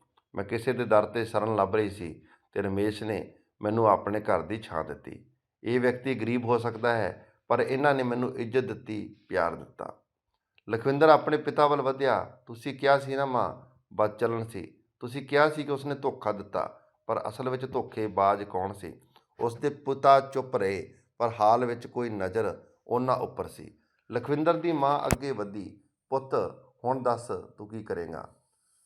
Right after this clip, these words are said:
ਲਖਵਿੰਦਰ ਨੇ ਰਮੇਸ਼ ਵੱਲ ਵੇਖਿਆ। ਉਹ ਇੱਕ ਗਰੀਬ ਪਰ ਇੱਕ ਇਮਾਨਦਾਰ ਵਿਅਕਤੀ ਸੀ। ਉਹੀ ਵਿਅਕਤੀ ਸੀ ਜਿਸ ਨੇ ਲਖਵਿੰਦਰ ਦੀ ਮਾਂ ਨੂੰ ਸਮਝਿਆ, ਉਸ ਦੀ ਇੱਜ਼ਤ ਕੀਤੀ। ਉਸਨੇ ਹੌਲੀ ਹੌਲੀ ਕਿਹਾ ਕਿ "ਮੈਂ ਆਪਣੇ ਸੱਚੇ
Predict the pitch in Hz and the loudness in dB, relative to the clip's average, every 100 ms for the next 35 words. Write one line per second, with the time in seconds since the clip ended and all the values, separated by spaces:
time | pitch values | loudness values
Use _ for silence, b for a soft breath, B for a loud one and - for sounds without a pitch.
0 | - 120 139 151 160 156 147 135 135 139 | -8 -4 -2 0 2 4 2 -2 -2 -2
1 | 135 120 117 123 104 - - 123 135 127 | -2 -6 -8 -4 -2 -4 -6 -4 -4 -8
2 | 101 110 120 120 107 - 120 120 120 120 | -8 -6 -6 -6 -10 -6 -4 -4 -4 -6
3 | 104 104 110 107 95 87 - 82 - 82 | -2 0 2 0 0 -4 -8 -16 -16 -20
4 | _ _ _ _ _ - 135 143 185 165 | _ _ _ _ _ -2 2 2 2 2
5 | 151 156 147 - 113 - 120 123 143 135 | 2 0 -6 -4 -2 -2 -4 -6 -2 0
6 | 120 117 123 131 135 135 113 110 113 113 | 0 -2 -2 -2 -2 -2 0 0 0 -4
7 | 104 113 110 82 - b b - 113 110 | -4 -2 -2 -2 -6 b b -6 -6 -4
8 | 120 - 104 - - - - - - - | -8 -10 -12 -14 -14 -16 -18 -18 -18 -20
9 | _ _ _ _ - 117 135 120 131 143 | _ _ _ _ -14 -6 -6 4 4 6
10 | 131 127 127 107 90 - b b _ 110 | 2 -2 -2 -2 -2 -4 b b _ -2
11 | 113 113 113 120 117 113 - 127 113 - | 2 2 0 -4 -4 -10 -4 -2 -2 -6
12 | - | -20